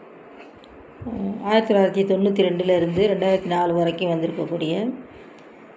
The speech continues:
மேப் படம் போட்ட இரண்டு ரூபாய் நாணயங்கள்ல இருக்கிற லயன் வெரைட்டியும், ம், மைசூர், University of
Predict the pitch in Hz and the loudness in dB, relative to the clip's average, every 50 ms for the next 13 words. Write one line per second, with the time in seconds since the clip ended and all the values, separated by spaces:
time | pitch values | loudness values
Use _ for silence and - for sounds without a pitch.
0 | - - - - - - - - - - 220 202 208 220 220 208 - 202 196 180 | -20 -20 -20 -20 -20 -20 -20 -20 -12 -4 2 6 6 6 6 4 2 2 2 2
1 | 165 165 170 170 170 202 208 202 190 185 190 196 202 196 190 175 - 175 175 170 | 0 0 -2 0 0 2 2 4 4 2 2 2 2 2 2 0 0 0 0 0
2 | 165 170 170 170 165 170 165 160 160 156 160 160 160 156 - 151 165 170 202 254 | 0 0 0 0 0 0 -2 -2 -4 -4 0 0 0 0 0 0 0 0 0 0
3 | - - - - - - - - - - - - - - - - - - - - | -4 -8 -12 -18 -20 -20 -20 -20 -20 -20 -20 -20 -20 -20 -20 -20 -20 -20 -20 -14
4 | - - 185 180 185 196 208 208 196 185 175 165 165 165 175 160 170 196 226 277 | -6 0 2 4 6 6 6 6 4 4 4 2 2 0 0 0 2 2 2 0
5 | 262 269 - - - - - - - - - - - - - - - - - - | 0 -4 -12 -16 -20 -20 -20 -20 -20 -20 -20 -20 -20 -20 -20 -20 -20 -20 -20 -20
6 | - - - - - - - - - - - - - - - - - - - - | -20 -20 -20 -20 -20 -20 -20 -20 -20 -20 -20 -20 -20 -20 -20 -20 -20 -20 -20 -20
7 | - - - - - - - - - - - - - - - - - - - - | -20 -20 -20 -20 -20 -20 -20 -20 -20 -20 -20 -20 -20 -20 -20 -20 -20 -20 -20 -20
8 | - - - - - - - - - - - - - - - - - - - - | -20 -20 -20 -20 -20 -20 -20 -20 -20 -20 -20 -20 -20 -20 -20 -20 -20 -20 -20 -20
9 | - - - - - 240 196 196 190 185 180 180 180 196 196 202 208 214 233 226 | -20 -20 -14 -10 -6 -2 0 0 0 -2 -4 -6 -4 -2 0 4 4 4 4 4
10 | - - 233 214 - - - - - - - - - - - - - - - - | 4 4 6 6 4 2 -4 -10 -14 -16 -18 -18 -20 -20 -20 -20 -20 -20 -20 -20
11 | - - _ _ _ _ _ _ _ _ _ _ _ - - - - - - - | -20 -20 _ _ _ _ _ _ _ _ _ _ _ -20 -20 -20 -20 -20 -20 -20
12 | - - - - - - - - - - - - - - 220 214 220 214 233 240 | -20 -20 -20 -20 -20 -20 -20 -20 -20 -20 -20 -20 -14 -2 4 6 8 8 10 10
13 | 254 254 247 - - 220 190 - 214 202 196 185 196 233 | 10 10 10 6 -2 -4 0 2 4 6 6 6 6 2